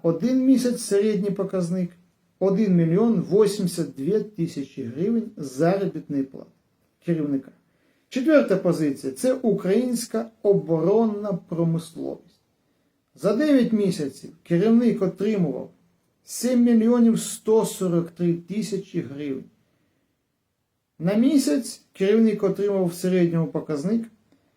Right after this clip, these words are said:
майже сімсот дев'яносто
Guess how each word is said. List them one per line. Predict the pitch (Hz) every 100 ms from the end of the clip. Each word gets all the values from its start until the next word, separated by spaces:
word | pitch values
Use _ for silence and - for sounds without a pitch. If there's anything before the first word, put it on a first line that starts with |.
| _ _ _ _ _ _ -
майже | 160 226 285 226 233
сімсот | - 180 170 - 233 170 139
дев'яносто | 170 175 180 196 185 - - -